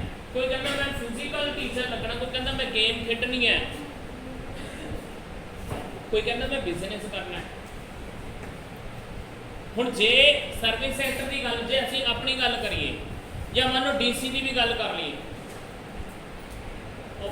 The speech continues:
ਪੂਰੇ ਸਾਲ ਦੇ ਵਿੱਚ ਇੱਕ ਕਰੋੜ ਰੁਪਈਆ ਤਨਖਾਹ ਨਹੀਂ ਬਣਦੀ ਉਹਦੀ ਪ੍ਰੋਪਰ, ਪੂਰੇ ਸਾਲ ਦੇ ਵਿੱਚ ਇੱਕ ਕਰੋੜ ਰੁਪਈਆ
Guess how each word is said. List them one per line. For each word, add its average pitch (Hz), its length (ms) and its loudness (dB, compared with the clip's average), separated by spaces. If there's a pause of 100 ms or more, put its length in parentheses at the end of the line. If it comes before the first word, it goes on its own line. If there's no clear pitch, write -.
(100)
ਪੂਰੇ 226 320 2
ਸਾਲ 208 300 2
ਦੇ 220 120 0
ਵਿੱਚ 220 260 0
ਇੱਕ - 100 4 (160)
ਕਰੋੜ 214 220 -2
ਰੁਪਈਆ 214 360 0
ਤਨਖਾਹ 202 460 -2
ਨਹੀਂ 240 100 0
ਬਣਦੀ 214 320 -2
ਉਹਦੀ 214 240 -2
ਪ੍ਰੋਪਰ, - 400 -2 (3000)
ਪੂਰੇ 214 220 0 (100)
ਸਾਲ 202 320 0
ਦੇ 220 140 2
ਵਿੱਚ 220 220 2
ਇੱਕ 233 220 0 (180)
ਕਰੋੜ 208 300 -2
ਰੁਪਈਆ 226 360 2